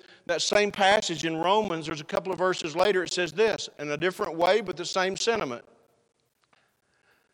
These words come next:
"But now being made free from sin and become servants to God, you have your fruit unto holiness and the end everlasting life."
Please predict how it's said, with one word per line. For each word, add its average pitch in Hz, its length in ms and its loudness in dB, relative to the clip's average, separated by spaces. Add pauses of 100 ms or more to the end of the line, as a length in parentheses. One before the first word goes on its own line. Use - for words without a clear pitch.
(140)
"But 143 140 -4
now 247 480 6
being 208 340 2
made 180 260 4
free 240 460 6
from 233 300 0
sin 175 800 2 (1000)
and 180 200 2
become 180 400 2
servants 247 880 6
to 196 80 4
God, 127 680 2 (1000)
you 214 180 2
have 220 260 6
your 196 160 6
fruit 254 640 6
unto 214 240 6
holiness 214 1000 4 (920)
and 160 180 2
the 165 160 -6
end 202 480 2 (220)
everlasting 151 680 -2
life." 104 440 -12